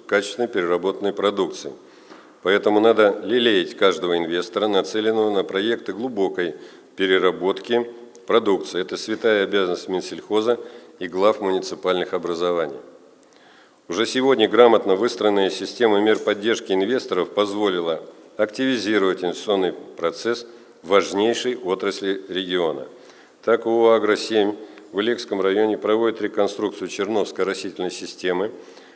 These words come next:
а также готовит проектную документацию на строительство животноводческого комплекса на две тысячи семьсот голов К Р С.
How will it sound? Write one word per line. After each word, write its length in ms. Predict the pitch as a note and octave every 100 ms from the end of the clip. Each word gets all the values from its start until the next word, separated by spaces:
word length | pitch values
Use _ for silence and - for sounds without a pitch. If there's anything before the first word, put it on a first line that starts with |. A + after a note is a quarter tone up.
| -
а 120 | F2
также 320 | - B2 G#2+
готовит 420 | G#2+ A2 A#2+ A2 -
проектную 460 | G#2 A2 G#2+ G2+
документацию 760 | F#2+ - F#2 F2+ - G2+ - G#2
на 80 |
строительство 400 | G2+ G#2 G#2+ F2
животноводческого 680 | F2+ G2 G#2 G#2 G2 - F2
комплекса 680 | E2 F#2+ F#2 - - - A2 - - - - -
на 120 | F#2 F#2+
две 160 | G2
тысячи 500 | G2+ B2+ A2+ G#2+ -
семьсот 640 | F#2 G2 F#2+ - A2+ A#2 F2+
голов 460 | F#2 F2+ G2 G2+
К 60 | -
Р 380 | F#2+ F#2+ D#2+ C#2+
С. 140 | -